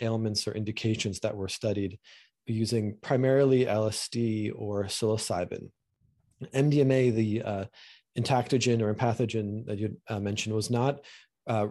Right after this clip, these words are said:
really rediscovered until the mid nineteen seventies. So you didn't have so much research there. The kind of, uh, the psychedelic renaissance, as sometimes people refer to it today, um, was really revitalized in the mid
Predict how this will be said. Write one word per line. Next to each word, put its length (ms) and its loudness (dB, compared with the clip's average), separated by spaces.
really 400 4
rediscovered 680 2
until 260 -2
the 100 -2
mid 280 -2
nineteen 320 -6
seventies. 580 -4
So 100 -4
you 80 0
didn't 160 2
have 200 -2
so 100 -8
much 220 -8
research 420 -8
there. 280 -10
The 80 0
kind 240 4
of, 240 4
uh, 320 2
the 200 2
psychedelic 520 4
renaissance, 680 0
as 180 -6
sometimes 460 0
people 280 0
refer 340 0
to 300 -4
it 220 -6
today, 680 4
um, 340 0
was 180 2
really 280 8
revitalized 1120 4
in 100 0
the 100 0
mid 480 2